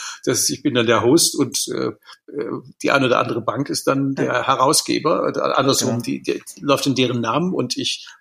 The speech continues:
Speaker 1: hoste den und, und, und her-, geb den heraus und moderiere den und, äh,
Speaker 2: <laughs>
Speaker 1: da wäre ich
Speaker 2: Ja,
Speaker 1: ohne
Speaker 2: klar.
Speaker 1: Corona nie drauf gekommen.
Speaker 2: Ja.
Speaker 1: <laughs> In hundert Wintern zu sagen, „Boah, was konnte ich denn noch?“ Genau.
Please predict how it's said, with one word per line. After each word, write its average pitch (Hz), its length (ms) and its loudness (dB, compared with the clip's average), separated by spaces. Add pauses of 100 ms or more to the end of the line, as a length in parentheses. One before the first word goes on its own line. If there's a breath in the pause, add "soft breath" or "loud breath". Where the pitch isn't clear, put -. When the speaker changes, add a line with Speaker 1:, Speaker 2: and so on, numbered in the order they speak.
Speaker 1:
hoste 147 420 6
den 139 300 4
und, 127 180 -2
und, 123 160 -4
und 127 160 -6
her-, 127 180 0
geb - 180 -4
den 113 120 4
heraus 113 440 2
und 123 100 0
moderiere 120 420 4
den 160 300 2
und, 120 280 -12
äh, - 720 -8
Speaker 2:
<laughs> - 60 -8
Speaker 1:
da 120 160 -8
wäre 110 100 -8
ich 101 100 -14
Speaker 2:
Ja, 123 140 6
Speaker 1:
ohne - 100 6
Speaker 2:
klar. 226 120 0
Speaker 1:
Corona - 260 0
nie 185 80 0
drauf - 240 -2
gekommen. - 300 -8 (320 loud breath)
Speaker 2:
Ja. 175 240 2 (180)
Speaker 1:
<laughs> - 220 -10
In - 100 -4
hundert 170 460 4
Wintern - 380 2 (920 loud breath)
zu 143 120 -2
sagen, 131 240 2
„Boah, 196 380 4 (120)
was 135 140 2
konnte 170 180 4
ich - 80 2
denn 175 160 2
noch?“ 180 220 2
Genau. - 300 0